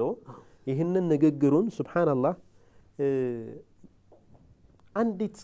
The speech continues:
ቃል ወይም አንድ ፍሬዝ ወይም የሆነ አረፍተ ነገር ተናግረው ዘላለም አላህ የሚያኖርላቸው ሰዎች አሉ። ንግግራቸው ከኢኽላስ ነው። በቃ አላህ ጋር ያላቸው እምነት፣ የሚናገሩት ነገር የነበረው ብስለት፣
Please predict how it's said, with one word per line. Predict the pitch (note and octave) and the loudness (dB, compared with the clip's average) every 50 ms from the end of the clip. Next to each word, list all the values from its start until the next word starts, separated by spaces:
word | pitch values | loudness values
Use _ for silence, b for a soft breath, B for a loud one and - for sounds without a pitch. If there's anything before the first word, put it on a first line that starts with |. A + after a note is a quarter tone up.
| - - | -20 -20
ቃል | - - E3+ F3 D#3 C#3+ B2+ | -4 2 4 6 6 6 4
ወይም | B2+ C3 C#3 C#3 C#3+ | 0 -2 0 0 2
አንድ | D3 D3 C#3 B2+ | 0 0 0 -2
ፍሬዝ | - - D#3 D3+ C#3+ B2+ A2 G#2 | -2 0 2 2 2 2 0 -4
ወይም | A2+ A2 G#2+ G#2 G2+ G2+ | -6 -6 -6 -6 -8 -8
የሆነ | A2 A#2+ C3 C3+ C3+ | -6 -6 -4 -2 0
አረፍተ | C3 B2+ B2+ B2+ - - C3 | 0 0 -2 -2 -4 -4 -4
ነገር | B2+ B2 A#2+ B2+ B2+ | -4 -2 -2 -4 -4
ተናግረው | - C#3+ C#3 C#3+ D3 C#3+ D3 D3 - - - _ _ b b b b b b b b b | -4 -4 -4 -2 -2 -2 -2 -4 -4 -6 -10 _ _ b b b b b b b b b
ዘላለም | D#3+ E3+ G#3 A3+ A#3+ B3+ A#3+ - A3+ G3+ | -4 2 4 4 6 6 4 4 4 4
አላህ | F#3 E3+ E3 E3+ D#3+ | 4 4 4 4 2
የሚያኖርላቸው | D3+ C#3+ C#3+ C#3+ C#3 C#3 C3+ C3+ C3 B2+ B2+ A#2+ A#2 - - A2+ | 2 0 -2 0 0 0 0 0 0 2 2 0 0 -2 -6 -10
ሰዎች | - - A2 G#2 G#2 G2 - - | -8 -6 -6 -6 -6 -6 -6 -6
አሉ። | G#2+ G#2 G#2+ A2+ | -6 -6 -6 -6
ንግግራቸው | B2 B2+ B2+ C3 A#2 A2+ A#2+ G#2+ G#2 G2+ - - G2+ F#2 F#2+ - - - _ _ _ _ _ _ _ _ _ _ _ _ _ _ _ _ - | -4 -2 -2 -2 -2 0 0 -2 -2 -2 -6 -10 -16 -16 -16 -18 -20 -20 _ _ _ _ _ _ _ _ _ _ _ _ _ _ _ _ -2
ከኢኽላስ | D#3 D3+ D3 - D#3 D#3 D3+ C#3 - - - | -2 -2 -2 0 2 4 4 4 2 -2 -12
ነው። | G#2+ G#2+ G#2+ | -14 -12 -10
በቃ | G#2+ G#2+ - - A#2 | -10 -10 -8 -8 -8
አላህ | A#2+ B2 B2+ B2 A#2 | -6 -6 -6 -6 -6
ጋር | A#2 B2+ A#2+ A#2 | -4 -4 -2 -2
ያላቸው | A2+ A2 A2 G#2+ G#2+ - - A2+ | -2 -4 -6 -8 -8 -10 -12 -12
እምነት፣ | A2 G#2+ G#2+ G#2 G#2 G#2 G#2 G#2 G#2 - _ _ - | -12 -12 -12 -12 -12 -10 -10 -12 -14 -16 _ _ -16
የሚናገሩት | C3+ B2 C3 C#3 C#3 C3+ C3 C3 A#2+ A#2 C3 B2+ B2+ B2 - | -12 -10 -8 -6 -4 -4 -4 -4 -4 -4 -4 -4 -4 -6 -8
ነገር | B2+ A#2+ A2+ A#2+ A#2 A2+ | -10 -6 -4 -4 -4 -4
የነበረው | A2 A2+ A2+ A#2 A#2+ A2+ G#2+ B2+ A#2+ A2+ A2+ G#2+ | -4 -6 -6 -8 -10 -8 -4 -2 0 0 0 -2
ብስለት፣ | A#2 C3+ - - B2 A#2+ B2 - | -6 -10 -12 -8 -6 -6 -6 -6